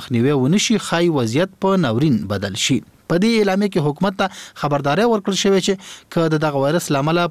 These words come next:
په زندانونو کې طالب بندیان تلف شي، نو دوی به یې بدل واخلي. په ورته وخت کې د افغانستان د عامې روغتیا وزارت وایي چې د پلچرخي په زندان کې د کرونا وایرس د مخنیوي په هدف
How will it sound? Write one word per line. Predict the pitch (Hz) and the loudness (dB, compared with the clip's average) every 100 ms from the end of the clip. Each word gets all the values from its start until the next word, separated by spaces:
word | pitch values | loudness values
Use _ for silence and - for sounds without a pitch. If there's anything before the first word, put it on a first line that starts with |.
| 151 | -2
په | 117 | -2
زندانونو | 120 120 147 226 196 | 0 0 2 2 2
کې | 160 135 120 | -2 -4 -2
طالب | 127 151 123 | -2 -2 -2
بندیان | 120 135 127 - | 0 0 -2 -2
تلف | 160 226 - | -2 -2 0
شي، | 233 - - - 156 | 0 -2 -12 0 2
نو | 151 127 | 2 2
دوی | 123 185 147 | 0 0 2
به | 120 | 0
یې | 107 107 | 0 -2
بدل | 117 104 101 | -2 0 -2
واخلي. | 104 - 131 117 - _ - | -4 0 0 0 -4 _ 0
په | 160 | 2
ورته | 170 160 175 | 2 0 -2
وخت | - | -2
کې | 185 175 | -2 0
د | 160 | 0
افغانستان | 165 156 175 165 | 0 -2 0 0
د | 156 | 0
عامې | 175 156 | 2 0
روغتیا | 135 165 147 | 0 0 0
وزارت | 135 135 135 | 0 0 0
وایي | 175 190 | 0 2
چې | 196 185 - - - 185 | 0 -2 -4 -20 -6 0
د | 185 | 0
پلچرخي | 196 170 196 190 220 196 | 0 0 0 0 0 0
په | 175 | 0
زندان | 180 185 175 | 2 0 0
کې | 175 | 0
د | 165 - | 0 0
کرونا | 151 160 165 | 0 2 2
وایرس | 160 160 151 156 | 2 0 -2 -2
د | 143 | -2
مخنیوي | - 143 165 160 | 0 0 2 0
په | 127 147 | -2 -2
هدف | 196 | -2